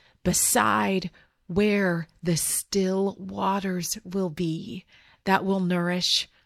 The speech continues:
our souls. I can't stop thinking about what it means to be a sheep. Sheep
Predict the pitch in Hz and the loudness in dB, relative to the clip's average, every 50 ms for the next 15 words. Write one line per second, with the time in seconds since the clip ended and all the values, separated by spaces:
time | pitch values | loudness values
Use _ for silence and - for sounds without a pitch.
0 | _ _ - 175 156 156 - - - - - - - 202 - - - - - - | _ _ -4 -2 -2 0 -2 -2 -4 -6 -6 -8 -10 -8 -6 -4 -4 -6 -6 -10
1 | _ _ _ _ _ _ _ _ _ _ _ _ _ _ _ - 185 170 - - | _ _ _ _ _ _ _ _ _ _ _ _ _ _ _ -4 -4 -2 0 0
2 | 262 - - - - 175 - - - 175 160 - 170 165 165 165 165 165 - 175 | -2 -2 -2 -2 -2 -2 -2 -2 -6 -6 -4 -2 -4 -4 -2 -2 -2 -2 -2 -2
3 | 180 185 208 - 180 180 175 175 - - - 175 151 170 165 165 165 160 - - | -2 -2 -2 -2 -2 -2 -2 -2 -2 -4 -6 -6 -4 -4 -4 -4 -4 -4 -4 -4
4 | - 160 156 - - - 170 165 - - - - _ - - - - - _ _ | -2 -2 0 2 0 0 0 -2 -6 -8 -10 -10 _ -10 -10 -10 -12 -18 _ _
5 | _ _ _ _ _ _ _ _ _ _ _ _ _ _ _ _ _ _ _ _ | _ _ _ _ _ _ _ _ _ _ _ _ _ _ _ _ _ _ _ _
6 | _ _ _ _ _ _ _ _ _ _ _ _ _ _ - - - - 240 240 | _ _ _ _ _ _ _ _ _ _ _ _ _ _ 0 0 2 4 4 2
7 | 240 240 | 2 0